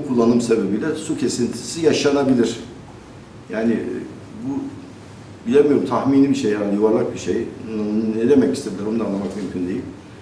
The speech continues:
Çok komik olarak değerlendiriliyor vatandaşlarımız tarafından. Yani daha doğrusu acı, acı ve komik olarak değerlendiriliyor.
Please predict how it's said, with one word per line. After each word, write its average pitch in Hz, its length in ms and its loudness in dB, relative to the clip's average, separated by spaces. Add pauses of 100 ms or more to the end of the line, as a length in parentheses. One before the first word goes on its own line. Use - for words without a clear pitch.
(360)
Çok 165 320 -2 (160)
komik 160 300 2
olarak 131 260 4
değerlendiriliyor 104 600 0
vatandaşlarımız 107 640 -4
tarafından. 92 260 -4
Yani 123 120 -2 (140)
daha 123 180 0
doğrusu 117 280 -2
acı, 120 280 4 (320)
acı 117 320 0
ve 98 100 0
komik 92 340 -4
olarak 90 220 -6
değerlendiriliyor. 87 520 -10